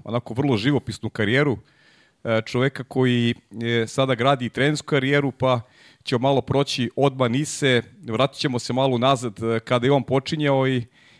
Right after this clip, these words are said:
i bavit ćemo se naravno i nekim aktualnim vaterpolo temama. Videli ste, verujem, na Instagramu da je moj današnji gost, e, Vojislav Čupić, e, trener u Partizanu. Vojo,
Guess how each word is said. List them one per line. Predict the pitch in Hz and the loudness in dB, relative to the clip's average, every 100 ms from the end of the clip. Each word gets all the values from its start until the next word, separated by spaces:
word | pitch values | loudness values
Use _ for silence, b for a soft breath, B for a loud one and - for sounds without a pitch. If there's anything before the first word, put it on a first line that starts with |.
| b | b
i | 127 123 | -4 -2
bavit | 113 131 131 | 2 2 2
ćemo | - 123 | 0 -2
se | 117 120 | -4 0
naravno | 123 127 123 | 0 2 0
i | 117 | 0
nekim | 120 - 123 113 b b | -2 -2 -6 -6 b b
aktualnim | 117 123 - 120 110 - | 0 0 0 0 0 -2
vaterpolo | 113 110 - 110 104 | -2 -2 -2 -4 -4
temama. | - 107 101 104 | -2 -4 -4 -2
Videli | 147 131 | -2 -2
ste, | 110 123 | -4 -2
verujem, | 135 117 | -2 -2
na | 135 | -4
Instagramu | 123 156 135 123 113 | -4 -4 -4 -4 -2
da | 117 | -2
je | 117 110 b b b b | 0 -2 b b b b
moj | 127 127 | -6 -2
današnji | 123 135 - 117 | -2 -2 -4 -4
gost, | 131 - - | -2 -4 -4
e, | 113 | -4
Vojislav | 107 135 - 98 | -2 -2 -4 -4
Čupić, | - 165 - - - | 0 0 -2 -8 -8
e, | - _ _ _ _ - 98 101 101 | -12 _ _ _ _ -18 -6 -6 -2
trener | 131 139 | 0 0
u | 113 | -2
Partizanu. | 110 - 107 120 156 143 98 b b b b | -4 -8 -4 0 2 0 -6 b b b b
Vojo, | 95 107 131 120 | -8 -2 0 0